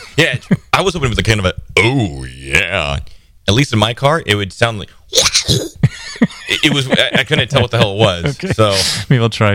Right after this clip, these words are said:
Speaker 2: something.
Speaker 1: appreciate the effort.
Speaker 2: Okay, I'll come up with something else.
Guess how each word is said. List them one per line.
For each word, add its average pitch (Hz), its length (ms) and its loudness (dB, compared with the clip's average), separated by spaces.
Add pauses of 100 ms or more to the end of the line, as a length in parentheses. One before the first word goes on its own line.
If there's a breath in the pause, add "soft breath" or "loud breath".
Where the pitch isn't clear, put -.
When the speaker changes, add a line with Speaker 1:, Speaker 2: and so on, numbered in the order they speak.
Speaker 2:
something. 123 80 4
Speaker 1:
appreciate 170 320 -2
the 139 80 0
effort. 131 360 -2
Speaker 2:
Okay, 104 320 2
I'll 113 140 0
come 123 180 2
up 113 120 2
with 107 100 -2
something 110 220 2
else. 95 320 2